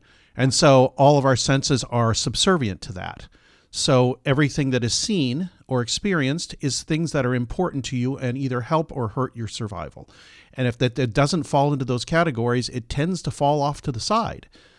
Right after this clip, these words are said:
Um, so it's just, uh, like you said, I mean, it's, if, if you,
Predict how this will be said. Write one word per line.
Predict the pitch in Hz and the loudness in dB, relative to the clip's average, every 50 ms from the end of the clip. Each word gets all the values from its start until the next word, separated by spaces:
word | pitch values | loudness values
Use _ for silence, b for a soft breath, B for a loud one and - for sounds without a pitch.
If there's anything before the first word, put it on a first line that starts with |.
| b b b b b b b b b _ - | b b b b b b b b b _ -4
Um, | 143 131 117 120 117 117 120 123 - - | 0 0 2 2 2 0 0 -2 -4 -4
so | - - 165 139 127 127 - - | -2 2 4 6 4 4 4 2
it's | - 135 - - - | 0 0 0 0 0
just, | - 160 147 135 - - - - - | 2 2 2 2 2 0 -2 -4 -2
uh, | 147 135 127 123 117 - - - - - - - - _ _ _ _ - | 0 0 0 0 -2 -6 -10 -18 -20 -20 -20 -20 -20 _ _ _ _ -2
like | 190 151 135 - - | 0 0 2 2 0
you | 139 | -2
said, | - - - 196 143 98 - 110 | 0 0 2 2 2 2 0 -2
I | 135 | -2
mean, | 123 135 123 | 0 0 0
it's, | 131 - - | 0 0 -2
if, | 131 127 113 - | -2 -2 -2 -2
if | 139 135 - - | -4 -4 -2 -2
you, | 135 123 | -4 -4